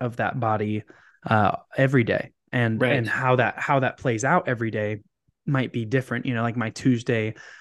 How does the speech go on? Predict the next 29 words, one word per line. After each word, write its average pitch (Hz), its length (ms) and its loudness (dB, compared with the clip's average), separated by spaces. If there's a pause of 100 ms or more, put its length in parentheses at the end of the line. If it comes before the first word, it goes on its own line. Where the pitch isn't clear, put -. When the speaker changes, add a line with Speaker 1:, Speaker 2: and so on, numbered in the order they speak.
(220)
Speaker 1:
uh, 120 140 0
interaction 117 640 0
with 107 100 -6
the - 80 -2
body 117 280 -2
of 110 100 -6
Christ 117 320 -2
might 127 120 -2
be 120 100 -4
different 117 340 -6
than 123 100 -2
my 110 160 -2
Wednesday 131 400 2
interaction 107 500 -4
with 107 120 -6
the 113 80 -4
body 104 240 -2
of 104 100 -6
Christ. - 400 -6
But 135 140 2
on 151 180 4
Speaker 2:
Right. 135 60 -2
Speaker 1:
Tuesday 127 480 2
and 127 200 0
Wednesday, 117 380 -2
I 120 160 -4
am 117 300 -2
a 113 80 -4
part - 340 -2